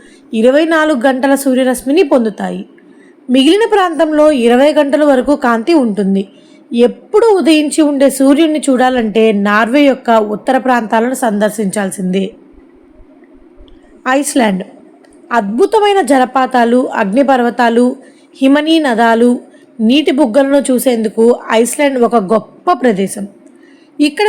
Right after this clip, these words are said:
మీరు రాత్రి కూడా సూర్యుడు ఉదయించి ఉండడాన్ని చూడవచ్చు. వేసవిలో విరామం కోసం చాలామంది ఐస్లాండ్ వెళ్తారు. ఇక్కడ గుర్రపు స్వారీ,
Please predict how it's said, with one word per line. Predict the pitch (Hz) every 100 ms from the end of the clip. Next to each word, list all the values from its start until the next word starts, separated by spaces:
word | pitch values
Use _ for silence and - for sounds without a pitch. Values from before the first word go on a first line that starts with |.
| 370
మీరు | 349 311
రాత్రి | 269 233 233 - 330
కూడా | 330 320 339
సూర్యుడు | 311 277 277
ఉదయించి | 277 240 262 262 247
ఉండడాన్ని | 247 233 226 233 294 277
చూడవచ్చు. | 208 190 185 202 196 - - _ _ _ _ 220
వేసవిలో | 220 247 277 415 403 403
విరామం | 277 240 254 320 330
కోసం | 294 262 269 247
చాలామంది | 226 247 208 208 285 330 349 330
ఐస్లాండ్ | 240 214 254 233
వెళ్తారు. | 214 196 208 190 208 - _ _ _ _ 370
ఇక్కడ | 339 427 359 330 269 214
గుర్రపు | 220 247 269
స్వారీ, | 269 233 214 220 233